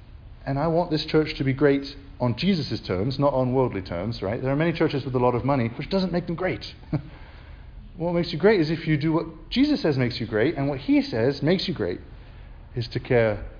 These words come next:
for the ones who society says are not great.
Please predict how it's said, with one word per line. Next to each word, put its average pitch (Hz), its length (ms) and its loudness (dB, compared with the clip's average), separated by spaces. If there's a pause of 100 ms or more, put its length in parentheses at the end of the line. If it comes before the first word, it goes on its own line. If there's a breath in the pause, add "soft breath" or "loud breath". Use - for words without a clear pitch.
(320)
for 127 80 -2
the 117 80 -2
ones 110 320 -2
who 120 80 -4
society 110 560 -4
says 104 340 -4
are 131 100 -4
not 175 320 -2
great. 80 220 -8